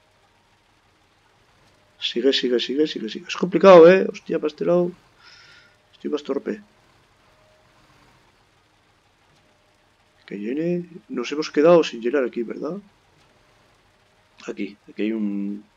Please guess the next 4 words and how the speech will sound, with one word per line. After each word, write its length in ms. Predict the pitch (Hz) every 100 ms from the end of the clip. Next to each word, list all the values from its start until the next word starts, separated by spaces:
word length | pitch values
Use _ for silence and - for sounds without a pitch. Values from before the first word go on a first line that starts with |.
| _ _ _ _ _ _ _ _
gris. 500 | - 87 - - - - _ _ _ _ _ _ _ _ _ _ _ _ _ _ _ - -
Vale, 320 | 90 69 98
ahora 180 | 107 -
sí. 240 | - -